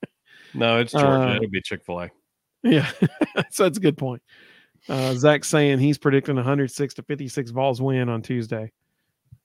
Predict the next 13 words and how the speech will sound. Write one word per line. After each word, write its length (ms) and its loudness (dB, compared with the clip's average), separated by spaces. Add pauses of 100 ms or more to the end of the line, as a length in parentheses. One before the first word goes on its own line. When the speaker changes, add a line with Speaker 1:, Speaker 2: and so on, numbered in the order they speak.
(100)
Speaker 2:
I 140 -6
mean, 180 4
maybe. 480 2
<laughs> 60 -20
Speaker 1:
Very 160 -2 (240)
Speaker 2:
That's, 200 4
Speaker 1:
possible. 580 2 (560)
Speaker 2:
that, 200 2 (100)
that 200 0
could, 160 -2
that 160 -2
could 120 -6
happen, 380 -4